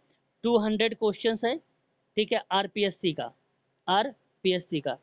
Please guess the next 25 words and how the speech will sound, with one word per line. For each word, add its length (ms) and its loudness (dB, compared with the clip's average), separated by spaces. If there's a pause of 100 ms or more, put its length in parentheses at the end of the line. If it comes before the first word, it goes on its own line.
(420)
ठीक 140 0
है, 120 2 (480)
टू 120 2
hundred 300 0
question 320 -2
है 80 2
आरपीएससी 460 -2
का, 140 -2 (320)
ये 160 4
भी 120 -6
मैं 120 -2
आपको 200 -4
provide 360 -2
करा 140 -2
दूंगा, 240 -14 (440)
ठीक 100 -14
है। 60 -20 (760)
इसमें 260 0
आरपीएससी 580 0
में 160 2
आपको 400 0
नीचे 420 4
answer 400 0
मिल 180 0
जाएंगे। 340 -4